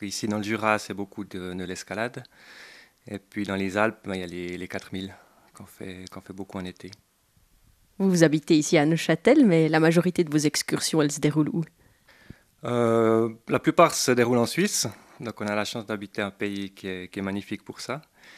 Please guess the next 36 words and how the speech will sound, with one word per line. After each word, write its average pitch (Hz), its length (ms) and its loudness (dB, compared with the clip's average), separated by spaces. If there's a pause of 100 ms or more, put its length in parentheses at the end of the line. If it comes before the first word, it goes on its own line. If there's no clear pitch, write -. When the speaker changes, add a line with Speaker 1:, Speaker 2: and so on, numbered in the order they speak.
(400)
Speaker 1:
Également 143 380 4
une 123 120 0
région 117 340 -4
qui 107 120 -14
se - 80 -16
prête, - 360 -12
euh, 95 320 -6
à 92 60 -10
pas 104 120 -8
mal 101 200 -6
de 98 80 -10
choses 120 320 -8
au 104 60 -8
niveau 101 280 -8
de, 95 540 -10
de 87 60 -18
l'alpinisme. 107 520 -10
Donc, 101 240 -16
euh, 98 100 -14 (1300)
en 110 60 -16
particulier 113 580 -6
de, 98 220 -6
de 92 120 -6
l'escalade. 101 500 -6
Donc, 101 140 -14
dans 98 80 -10
le 98 60 -10
Jura, 104 240 -10
on 101 60 -6
a 95 60 -6
des, 87 240 -12
des 101 100 -14
magnifiques, 98 540 -10
euh, 92 100 -8
falaises 98 400 -8
qu'on, 104 160 -16